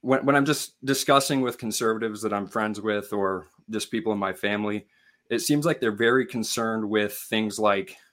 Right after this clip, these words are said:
China, um, buying up American land. Uh, and it seems like they want to blame everything on the Chinese, all the problems that we're having. And you, and you kind of write about this in your book. Um, they also say that China is,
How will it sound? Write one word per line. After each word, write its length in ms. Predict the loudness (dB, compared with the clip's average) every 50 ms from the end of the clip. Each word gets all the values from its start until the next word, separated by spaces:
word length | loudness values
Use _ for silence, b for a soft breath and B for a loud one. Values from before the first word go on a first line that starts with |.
| b _ -10
China, 560 | -6 -2 0 0 0 2 0 0 0 -2 -4 -8 _ _ _ _ _ _ _ _
um, 420 | 2 2 2 2 2 -2 -6 -10 -12 _ _ _ -8
buying 400 | 0 4 6 6 6 4 4 2
up 240 | 0 0 -2 -6 -12 -8
American 500 | -4 -2 0 2 2 0 -2 -4 -6 -6
land. 380 | -4 -2 -2 0 0 -2 -4 -6 b b b _ -8
Uh, 220 | -4 -4 -4 -4 -4
and 140 | -4 -6 -6
it 80 | -6
seems 240 | -4 -4 -4 0 0
like 160 | 0 0 2
they 80 | 0 0
want 240 | 0 0 -2 -4 -4 -4
to 300 | -2 -2 -2 -2 -4 b b b b b b b b -14
blame 500 | -8 -4 0 2 2 2 4 2 2 2
everything 460 | 2 2 0 0 -2 -2 -2 -4 -2 -2
on 100 | -4 -4
the 80 | -6
Chinese, 600 | -6 -6 -6 -6 -6 -6 -6 -8 -8 -8 -8 -4 -2
all 160 | -2 0 0
the 60 | -2
problems 320 | -2 0 0 0 0 -2 -6
that 120 | -8 -6
we're 140 | -4 -2 0
having. 320 | 0 0 0 -2 -4 -4
And 100 | -4 -4
you, 120 | -4 -4 -2
and 100 | -2 -2
you 80 | -2 0
kind 200 | 2 2 2 2
of 80 | 2
write 180 | 2 2 2 2
about 240 | 2 0 -2 -2 -2
this 200 | -4 -6 -6 -8
in 60 | -8
your 120 | -10 -8
book. 340 | -6 -4 -4 -4 -4 -6 -10 b b b b b b b b b -2
Um, 180 | -2 0 2
they 120 | 4 6 8
also 240 | 8 6 6 4 0
say 260 | 2 2 2 2 2
that 220 | 2 0 -2 -4 -6 _ _ -4
China 360 | 0 2 2 2 2 2 0
is, 480 | 0 0 0 -2 -2 -2 -2 -4 -4